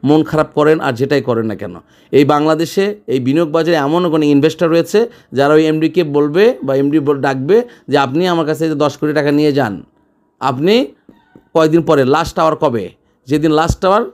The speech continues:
ইনস্টলমেন্ট দেওয়ার, সেই দিন টাকাটা ব্যাংকে চেকটা জমা দিবেন।"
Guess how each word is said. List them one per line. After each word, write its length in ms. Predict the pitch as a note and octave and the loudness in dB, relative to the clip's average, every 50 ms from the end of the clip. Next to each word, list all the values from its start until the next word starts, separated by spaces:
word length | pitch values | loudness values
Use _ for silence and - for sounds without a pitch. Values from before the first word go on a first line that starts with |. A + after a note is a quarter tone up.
| _ _ _ _ - | _ _ _ _ -4
ইনস্টলমেন্ট 680 | C#3 C#3+ C#3+ C#3 - F3 F3 E3+ E3+ E3+ E3+ D3 D#3 | -2 -2 -2 -2 -2 -2 -2 0 0 -2 -2 -4 -2
দেওয়ার, 340 | C#3+ D3+ D#3 E3+ G3 B3 B3+ - _ _ _ _ | -2 0 2 2 2 0 -2 -6 _ _ _ _
সেই 180 | - E3+ E3 | -2 -2 0
দিন 180 | D#3 E3+ F3+ E3+ | 0 -2 -2 -2
টাকাটা 360 | - D#3 B2+ C#3 C#3 D#3+ E3+ | -4 -4 -4 -4 -4 -4 -4
ব্যাংকে 360 | D3+ D3 C#3+ C#3 C3 E3+ D3+ | -2 -2 -4 -2 -2 -2 -2
চেকটা 340 | C3 - - C#3+ C3+ - C#3 | -2 -2 -4 -4 -2 -2 -2
জমা 220 | A#2+ C3+ C3 B2+ A2+ | -2 0 0 0 -2
দিবেন।" 220 | A2 G2 F#2+ | -2 -4 -6